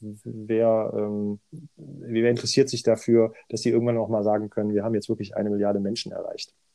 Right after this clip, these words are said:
Wobei, das sieht man ja natürlich auch bei den YouTube, äh, Videos. Aber, aber gut, ich kann die App auf jeden Fall empfehlen.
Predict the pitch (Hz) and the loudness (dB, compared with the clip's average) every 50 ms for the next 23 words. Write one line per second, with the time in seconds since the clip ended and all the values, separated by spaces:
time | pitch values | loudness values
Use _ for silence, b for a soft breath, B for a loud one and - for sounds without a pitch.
0 | - _ _ _ _ _ _ _ _ _ _ _ _ - 113 - 127 135 127 117 | -20 _ _ _ _ _ _ _ _ _ _ _ _ 2 4 6 6 8 6 6
1 | - 143 135 127 127 120 117 113 107 101 - 120 113 127 110 - - 110 101 107 | 6 6 6 8 6 6 6 6 4 4 2 0 2 2 -2 0 0 2 2 2
2 | 104 104 101 117 123 - 113 104 - - - 117 107 101 95 98 101 101 107 107 | 2 2 0 0 2 2 0 -2 0 -4 -2 0 0 0 2 0 -2 0 0 0
3 | 113 110 - b b b b b b b b b b b _ 120 110 104 104 101 | 0 -2 -4 b b b b b b b b b b b _ -4 0 2 2 2
4 | 101 101 101 - _ _ _ _ - - - - 117 113 113 110 113 110 - - | 2 0 -4 -8 _ _ _ _ -18 -18 -4 2 4 4 6 6 6 4 4 4
5 | 160 156 147 127 143 143 135 - 131 123 131 117 110 117 - - 120 101 90 90 | 2 2 4 2 2 0 0 -2 -4 -2 -2 -2 -4 -4 -2 -2 -2 -2 -2 -8